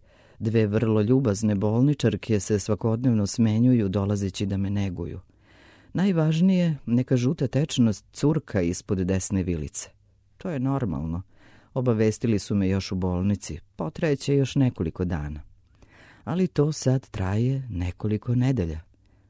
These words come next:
U stvari me ne boli. Samo osjećam strah. Bojim se svega što kod mene nije zatvoreno. Svakog sličnog nagoveštaja. Neka druga stvorenja vrebaju u mom sećanju.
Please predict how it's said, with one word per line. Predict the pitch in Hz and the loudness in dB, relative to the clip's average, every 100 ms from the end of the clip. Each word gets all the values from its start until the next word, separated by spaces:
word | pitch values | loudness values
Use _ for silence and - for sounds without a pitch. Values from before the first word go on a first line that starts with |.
| _ _ | _ _
U | 151 | -8
stvari | - 135 131 135 | -2 0 2 2
me | 135 131 | 2 4
ne | 131 | 4
boli. | 127 131 135 82 _ _ _ - - _ | 2 2 0 -4 _ _ _ -20 -20 _
Samo | - - 101 85 | -8 -4 -2 -2
osjećam | 87 95 - 95 | -2 -4 -4 -4
strah. | - 113 139 95 - _ _ | -4 -2 -2 -2 -10 _ _
Bojim | - 92 101 117 | -8 -2 2 2
se | 110 98 | 2 0
svega | - - 104 123 101 | -2 -2 -2 0 -2
što | - 98 | -2 -6
kod | - 98 | -4 -2
mene | 104 107 110 | 2 2 2
nije | 98 104 101 | 2 2 0
zatvoreno. | 85 82 - 101 90 85 95 - _ _ - - | 0 -6 -6 -6 -4 -4 -8 -10 _ _ -20 -18
Svakog | - 127 127 120 113 | -8 -2 0 0 -2
sličnog | - 120 120 - 117 117 | 2 2 2 0 0 2
nagoveštaja. | 120 127 110 76 - - 87 85 - - _ _ - - - - - | 2 2 0 -4 -6 -6 -6 -6 -12 -20 _ _ -20 -20 -20 -12 -4
Neka | 175 180 | -2 2
druga | 175 175 | 2 2
stvorenja | 156 143 143 139 165 165 | 0 0 2 4 4 2
vrebaju | 131 127 131 143 139 139 | 4 4 4 4 4 4
u | |
mom | 120 117 | 4 4
sećanju. | 127 139 139 - 87 76 | 2 2 0 -2 -4 -4